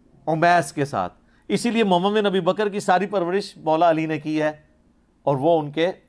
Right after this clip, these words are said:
बच्चों की मानद थे। तो ये कोई ऐब नहीं समझा जाता था इस चीज़ को। हाँ, एक चीज़ को बैन किया गया कि नबी की बीवी के साथ कोई शादी नहीं कर सकता। वो सूरतुल अज़ाब में है कि अल्लाह के नज़दीक ये बहुत बड़ा गुनाह है कि तुम नबी के मरने के बाद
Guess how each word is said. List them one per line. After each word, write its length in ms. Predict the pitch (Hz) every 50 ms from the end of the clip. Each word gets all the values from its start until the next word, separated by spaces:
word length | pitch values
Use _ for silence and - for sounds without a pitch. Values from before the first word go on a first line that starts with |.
| _ -
बच्चों 320 | 127 135 170 170 - 208 190
की 100 | 180 185
मानद 320 | 170 160 160 165 165 139 -
थे। 60 | 165 151 - _ _ _ _ _ _ _ _ _ _ _ _ _ _ _ _ _ _ _ _ _ _ _ _ _ _ _ _ -
तो 220 | 220 214 - _ _ -
ये 100 | 170 226
कोई 140 | 208 254 262
ऐब 340 | - - 214 220 240 269 247
नहीं 120 | 277 302 277
समझा 300 | - 262 247 233 220 208
जाता 280 | 175 165 143 143 123
था 180 | 107 - 104 92 - _ _ _ _ _ _ _ _ -
इस 200 | 175 165 - -
चीज़ 220 | - 127 107 -
को। 160 | - - - - _ _ _ _ _ _ _ -
हाँ, 180 | 202 233 226 -
एक 240 | 240 233 269 262 196 -
चीज़ 180 | 233 233 185
को 100 | 156 220
बैन 260 | 185 160 175 190 202
किया 200 | 190 185 202 196
गया 160 | 185 185 190 190
कि 140 | - 202 190
नबी 320 | 170 190 214 202 277 285
की 180 | - 254 254 226
बीवी 300 | 175 190 190 185 185 180
के 120 | 180 170 147
साथ 220 | 156 147 139 139
कोई 160 | - - 156
शादी 300 | 143 - 123 113 101 104 98
नहीं 100 | 101 90
कर 140 | - 87
सकता। 320 | - - 90 - _ - 104
वो 140 | 120 147 147
सूरतुल 340 | 147 160 160 160 170 156
अज़ाब 280 | 147 139 143 147 165 170
में 120 | 170 180
है 100 | 190 208 202 - - _ _ _ _ -
कि 60 | 175 165
अल्लाह 300 | 175 175 175 185 202 202
के 120 | 196 190
नज़दीक 380 | 165 165 147 139 185 208 165 185
ये 60 | 180
बहुत 280 | 143 131 165 196 208 170
बड़ा 200 | 160 190 196 196 170
गुनाह 340 | 135 156 180 202 220 190
है 160 | 156 135 117 - _ _ _ _ _ _ _ -
कि 80 | 170 175
तुम 300 | - - 208 190 165 160
नबी 200 | 175 170 196 196
के 160 | 196 202 196 170
मरने 340 | 160 165 160 165 175 170
के 120 | 143 160 151
बाद 440 | 131 131 139 147 165 180 190 185